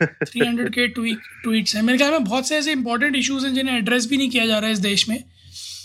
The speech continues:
Speaker 2: And then you have three hundred K tweets for बीबी गोट, सिद्धार्थ is back। अ, आप देखते हो बिग बॉस, अनुराग?
Speaker 1: नहीं यार, मैंने, मेरे ख्याल से बिग बॉस, अ, सीजन टू तक देखा था मैंने, सीजन टू
Speaker 2: फिर
Speaker 1: के बाद
Speaker 2: आपको
Speaker 1: नहीं
Speaker 2: क्या
Speaker 1: देखा।
Speaker 2: हुआ? उसके बाद,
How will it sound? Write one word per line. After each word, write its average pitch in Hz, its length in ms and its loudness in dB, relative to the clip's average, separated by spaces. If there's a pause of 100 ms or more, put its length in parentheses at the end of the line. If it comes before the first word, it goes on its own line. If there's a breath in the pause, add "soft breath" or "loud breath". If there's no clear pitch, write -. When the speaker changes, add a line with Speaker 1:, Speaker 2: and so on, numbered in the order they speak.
(340 loud breath)
Speaker 2:
And 202 160 2
then 233 220 4
you 220 100 4
have 233 180 -2
three 240 160 2
hundred 254 260 4
K 254 220 2
tweets 233 240 -4
for 226 80 -2
बीबी 214 260 2
गोट, 214 180 0
सिद्धार्थ 185 360 0
is 202 80 -4
back। 180 320 0 (720 loud breath)
अ, - 20 0
आप 247 340 6
देखते 294 220 -2
हो 359 40 2
बिग 302 100 -2
बॉस, 214 220 -2
अनुराग? 175 260 -8 (640)
Speaker 1:
नहीं 110 320 2
यार, 107 220 4
मैंने, 113 260 2
मेरे 127 220 2
ख्याल 123 240 2
से 139 160 0
बिग 113 280 -2
बॉस, 135 460 -2
अ, - 80 -10
सीजन 113 680 0
टू 156 260 0
तक 165 140 2
देखा 117 340 0
था 101 120 -12
मैंने, 92 240 -12
सीजन 127 540 -2
टू 131 120 -2
Speaker 2:
फिर 127 100 0
Speaker 1:
के - 20 4
बाद 135 100 4
Speaker 2:
आपको 113 140 2
Speaker 1:
नहीं 101 100 0
Speaker 2:
क्या 214 80 0
Speaker 1:
देखा। 196 180 -4
Speaker 2:
हुआ? 175 80 -8 (460)
उसके 240 180 -2
बाद, 262 240 0